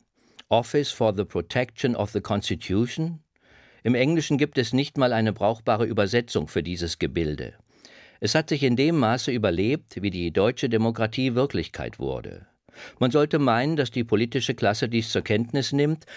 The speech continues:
und den Sonderweg, der längst zur Sackgasse geworden ist, verlässt. Doch Fehlanzeige. In den alljährlichen Berichten dient der Innenminister den Verfassungsschutz als ein Frühwarnsystem an,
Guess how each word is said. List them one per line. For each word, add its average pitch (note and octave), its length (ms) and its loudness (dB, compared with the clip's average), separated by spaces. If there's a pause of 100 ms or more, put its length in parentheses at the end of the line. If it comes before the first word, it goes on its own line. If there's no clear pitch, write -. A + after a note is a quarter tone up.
(140)
und G2+ 160 0
den F2+ 140 0
Sonderweg, A2 640 2
der F2+ 140 2
längst G2 340 0
zur F2+ 140 0
Sackgasse G#2+ 520 0
geworden F#2 460 0
ist, A2 260 -4
verlässt. A#2 560 -2 (360)
Doch A#2+ 140 0
Fehlanzeige. C#2 800 -2 (1080)
In C#3 140 2
den D3 240 2
alljährlichen D3 760 2
Berichten A2+ 640 0
dient A2+ 260 0
der F#2 160 2
Innenminister B2 720 2
den G2 200 0
Verfassungsschutz A2+ 840 -2
als G#2 220 0
ein F#2+ 300 0
Frühwarnsystem G2 1200 0
an, G#2 300 0